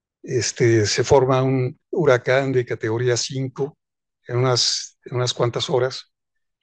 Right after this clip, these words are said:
y produce destrozos catastróficos, pues. Entonces, a-, ante esto, este, la resistencia, la resistencia colectiva es, este, eh,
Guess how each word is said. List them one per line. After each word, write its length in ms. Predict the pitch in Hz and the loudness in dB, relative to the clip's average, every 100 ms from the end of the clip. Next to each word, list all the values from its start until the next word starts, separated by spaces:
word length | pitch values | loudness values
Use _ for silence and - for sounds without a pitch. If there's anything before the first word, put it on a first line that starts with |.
| - | -16
y 80 | 123 | -8
produce 420 | 135 127 127 - | 0 2 2 2
destrozos 840 | 120 - 120 113 107 127 - - - | -2 -4 -2 -2 -4 -8 -8 -8 -10
catastróficos, 800 | 101 - - 185 175 123 - - | -10 -8 -2 -2 -2 -6 -10 -8
pues. 320 | 92 - - _ _ _ _ _ _ _ _ _ _ _ | -6 -8 -10 _ _ _ _ _ _ _ _ _ _ _
Entonces, 340 | 143 127 160 185 | -6 -2 0 2
a-, 280 | 156 - _ | 0 -2 _
ante 340 | 156 135 175 | -4 0 2
esto, 280 | 170 - 175 | 2 0 -4
este, 240 | - 139 | -4 -8
la 120 | 120 | -8
resistencia, 760 | 117 107 - - 147 143 - 156 131 - - _ _ _ _ _ _ _ _ _ _ _ - - _ _ _ _ | -6 -6 -8 -8 -14 -16 -16 -14 -14 -16 -20 _ _ _ _ _ _ _ _ _ _ _ -20 -20 _ _ _ _
la 80 | 143 | -12
resistencia 680 | 131 - - 165 151 165 156 | -10 -12 -6 -4 2 2 2
colectiva 640 | 143 127 - 156 156 160 | -4 -6 -16 -4 0 0
es, 240 | 135 - | -2 -8
este, 640 | - - _ 117 107 107 _ _ _ _ - - _ _ _ _ _ _ _ _ _ _ _ 427 494 523 | -14 -20 _ -20 -18 -20 _ _ _ _ -20 -20 _ _ _ _ _ _ _ _ _ _ _ -6 -4 -4
eh, 280 | 453 440 415 | -6 -2 0